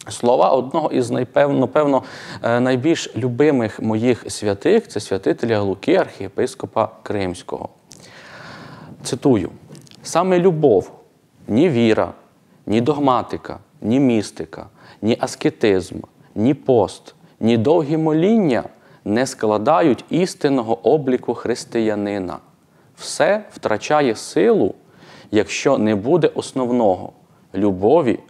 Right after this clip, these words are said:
до людей». Тобто все вище перераховане, і віра, і догматика, і аскетизм, і пост, і молитви, вони теж необхідні.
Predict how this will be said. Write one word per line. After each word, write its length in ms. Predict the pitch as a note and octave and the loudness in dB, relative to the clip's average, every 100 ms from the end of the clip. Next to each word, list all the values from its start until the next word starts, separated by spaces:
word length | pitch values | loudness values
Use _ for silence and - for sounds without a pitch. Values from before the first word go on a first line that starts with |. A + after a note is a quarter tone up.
| - | -6
до 200 | G2 G#2 | 0 2
людей». 460 | G2+ F#2+ F2+ F2+ - _ _ _ _ - - - - | 2 0 0 -4 -12 _ _ _ _ -20 -20 -20 -4
Тобто 260 | C#3 - C#3 | -4 -2 -4
все 260 | - G3+ | 0 0
вище 320 | F3+ G#3 G3 - | 4 2 2 -2
перераховане, 1000 | D#3 D#3 D3 - G3 A3+ G3+ D3+ G2+ - - - - | 0 0 0 0 2 2 2 0 -2 -4 -16 -18 -4
і 120 | D3+ | -2
віра, 400 | E3 G#2 C#3+ A#2+ A2 | 0 2 2 2 0
і 100 | C3 | 0
догматика, 840 | C#3 C3+ G#2+ A#2 B2+ G2+ G2 - | 0 0 0 0 0 -4 -4 -4
і 180 | - D#3 - | -2 -4 -4
аскетизм, 720 | B2+ - D#3+ - B2 A2+ - | -8 -4 -4 0 0 0 -2
і 80 | - | -6
пост, 400 | - C3+ B2+ - | -4 -2 -2 -2
і 60 | - | -4
молитви, 540 | C3 C3 D3 G3 - | -2 0 0 0 -2
вони 280 | A2+ B2+ C#3+ | -4 -2 -4
теж 320 | C3 C3 B2 | -2 -2 -2
необхідні. 760 | B2 A#2+ A2+ - C3 G#2+ F2+ | -4 -4 -4 -4 -2 -2 -4